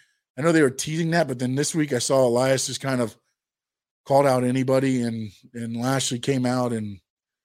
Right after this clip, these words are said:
and wore him down a little bit. So I, I don't know where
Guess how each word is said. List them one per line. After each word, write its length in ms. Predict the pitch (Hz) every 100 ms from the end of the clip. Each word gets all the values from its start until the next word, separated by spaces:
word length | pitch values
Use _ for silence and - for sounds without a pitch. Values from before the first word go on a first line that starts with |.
| _ _ _ _ _ -
and 200 | 117 120
wore 220 | 127 123
him 120 | 117
down 360 | 120 123 123 120
a 60 |
little 200 | 120 123
bit. 300 | 117 123 120
So 200 | - 120
I, 200 | 123 160
I 40 | 160
don't 120 | 180
know 220 | 175 156
where 500 | 135 139 143 139 135